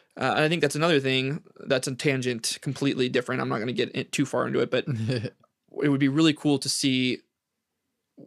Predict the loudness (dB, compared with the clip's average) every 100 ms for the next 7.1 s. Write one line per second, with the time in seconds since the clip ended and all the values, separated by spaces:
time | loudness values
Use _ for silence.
0 | -20 -20 -16 -16 -2 2 4 4 4 2
1 | 2 0 0 -2 0 0 0 2 2 2
2 | 0 -2 -2 -2 -6 -4 0 0 0 0
3 | 0 2 2 2 -2 _ _ _ _ -8
4 | -2 0 0 0 -2 -4 -2 2 4 6
5 | 4 0 0 2 2 2 -2 _ _ _
6 | -6 -4 0 2 2 2 2 2 0 -2
7 | -8